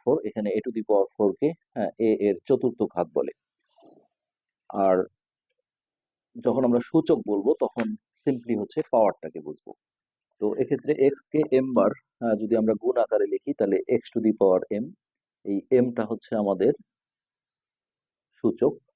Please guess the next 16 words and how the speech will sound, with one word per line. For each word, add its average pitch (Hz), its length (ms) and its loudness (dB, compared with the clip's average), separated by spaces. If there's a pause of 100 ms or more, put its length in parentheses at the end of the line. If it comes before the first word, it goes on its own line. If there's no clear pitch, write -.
(340)
আর 95 160 2 (100)
এই 92 80 0 (180)
নিচে 117 200 0 (100)
গোড়া 107 280 4
যেটা 101 280 -2
আছে - 220 -14
এটা 95 180 -10
হচ্ছে - 240 -8 (1500)
ভিত্তি। - 320 -8 (760)
হ্যাঁ, 156 160 -12 (100)
তাহলে 110 260 0 (480)
আমরা 98 200 0 (240)
ঘাত 117 180 -2 (100)
কোনটাকে 107 320 -6 (100)
বলবো? 101 220 0 (1300)
আমরা 101 220 -2